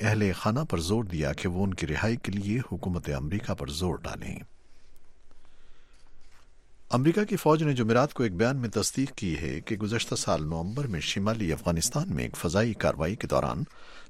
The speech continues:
تینتیس افغان شہری ہلاک ہوئے۔ یہ بات اس واقعے کے بارے میں جاری کی جانے والی تحقیقاتی رپورٹ میں بتائی گئی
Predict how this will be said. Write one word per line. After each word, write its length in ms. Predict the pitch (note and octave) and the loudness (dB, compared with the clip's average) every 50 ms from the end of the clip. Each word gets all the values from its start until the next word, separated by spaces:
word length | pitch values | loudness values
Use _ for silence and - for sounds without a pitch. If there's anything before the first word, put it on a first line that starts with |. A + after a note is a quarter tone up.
| - - | -4 2
تینتیس 500 | G#2+ G#2 G2+ - - B2+ C3+ C3+ - - | 2 2 2 4 2 0 2 2 0 0
افغان 360 | D#2+ C#2+ D2+ E2+ F#2 G#2+ G#2+ | 0 0 2 2 4 2 2
شہری 380 | G2+ - - F#2 D#2 E2 D#2 C#2+ C2+ - | 0 0 0 0 2 2 0 0 0 0
ہلاک 300 | E2+ E2 C#2 - - - - - | 0 0 0 -2 -4 -6 -6 -4
ہوئے۔ 140 | A1 G1+ G1+ - - - - - - - - - - - - - - - | -4 -4 -6 -10 -12 -18 -18 -18 -20 -18 -18 -16 -16 -16 -16 -16 -8 -2
یہ 80 | - A#2 | 0 4
بات 300 | A2 B2+ D3 F3+ - - | 6 6 6 4 4 0
اس 160 | - - - | 0 2 4
واقعے 260 | A#2 A2+ - - D#3 | 2 2 2 2 0
کے 100 | D3 - | 0 2
بارے 260 | F#2 F#2+ F#2 F#2+ A2 A#2 | 4 4 6 6 4 4
میں 100 | G#2+ F2 | 4 4
جاری 260 | E2+ F2 E2+ G2 A2+ | 4 4 4 4 2
کی 160 | - - E2+ | 0 0 0
جانے 220 | D#2 D#2 D2+ D2+ D2 | 2 2 2 2 2
والی 320 | E2+ E2 E2 F2+ C#2+ C2 C#2+ | 2 0 2 0 -2 -2 -4
تحقیقاتی 760 | - - F#2+ F2 - - F#2+ - - F2+ F2+ - - A#2 F#2 | -2 -2 -2 -2 -2 -4 -6 -2 -2 -2 -2 0 -2 -2 -2
رپورٹ 400 | - E2+ - - E2 F2 - - | -2 -4 -4 -2 -4 -2 -2 -4
میں 100 | E2 C2 | -4 -4
بتائی 320 | B1+ - - F2 C#2+ G#1 - - | -4 -2 0 0 0 0 -2 -4
گئی 180 | - C2 A#1 | -4 -4 -4